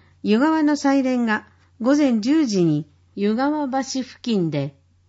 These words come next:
午前十一時に旧柳原橋付近で鳴りますのでご了承ください。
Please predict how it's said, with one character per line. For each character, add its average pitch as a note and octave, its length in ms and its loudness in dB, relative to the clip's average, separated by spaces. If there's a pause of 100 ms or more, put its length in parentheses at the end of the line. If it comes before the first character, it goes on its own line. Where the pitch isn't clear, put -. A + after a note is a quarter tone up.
(300)
午 B3 140 2
前 A#3 260 0
十 A#3+ 220 0
一 D4+ 280 0
時 A#3 160 -2
に D#3 240 -2 (400)
旧 A#3+ 360 0 (120)
柳 B3+ 500 2
原 C#4 280 0
橋 B3 300 -4
付 - 160 -20
近 G#3+ 260 -2
で E3 180 -4
鳴 F#3 200 0
り A3+ 80 0
ま A#3 120 0
す A3+ 160 -4
の F3+ 140 0
で E3+ 260 -4
ご F3+ 100 -2
了 F3+ 200 0
承 E3+ 240 -4
く E3 100 -8
だ E3 100 -4
さ D#3+ 200 -6
い。 D3+ 120 -8